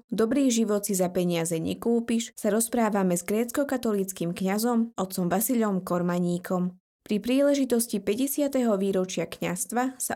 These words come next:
otca Vasiľa pýtajú na jeho kňazské začiatky a život vo farnostiach. September je obdobím nových začiatkov.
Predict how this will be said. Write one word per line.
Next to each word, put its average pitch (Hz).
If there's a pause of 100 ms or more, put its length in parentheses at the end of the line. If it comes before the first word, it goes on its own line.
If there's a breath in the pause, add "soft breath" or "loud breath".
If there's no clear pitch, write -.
otca 208
Vasiľa 202
pýtajú 190
na 185
jeho 175
kňazské 180
začiatky 226
a 208
život 180
vo 160
farnostiach. 175 (1300)
September 285
je 247
obdobím 190
nových 175
začiatkov. 180